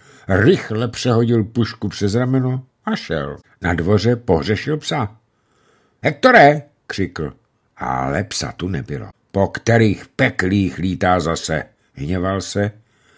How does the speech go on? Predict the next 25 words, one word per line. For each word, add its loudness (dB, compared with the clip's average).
A 4
chlapci -4
ochotní -2
běželi, 2
že 0
ho -2
přivedou, 0
že 2
běhá 2
někde 0
se -2
sultánem 2
a -2
Tyrlem. -4
Chlapci -8
šli, -4
pan -4
myslivec -4
se -4
posadil -6
zatím -8
na -6
lavičku -8
pod -10
lipou. -14